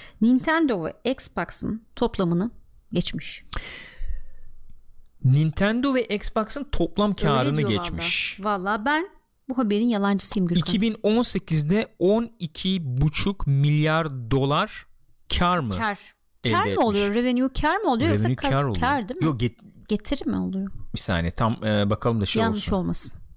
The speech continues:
Speaker 1: <laughs>
Speaker 2: Kar olabilir mi ya?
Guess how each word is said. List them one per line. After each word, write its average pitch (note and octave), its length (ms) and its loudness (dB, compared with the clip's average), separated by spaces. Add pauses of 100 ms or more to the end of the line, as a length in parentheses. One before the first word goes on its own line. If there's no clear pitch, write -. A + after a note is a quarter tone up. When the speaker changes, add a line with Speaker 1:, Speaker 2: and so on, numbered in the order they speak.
(200)
Speaker 1:
<laughs> B3+ 60 4 (1500)
Speaker 2:
Kar B2 160 4
olabilir A2 460 0
mi E3 140 4
ya? F#2+ 300 2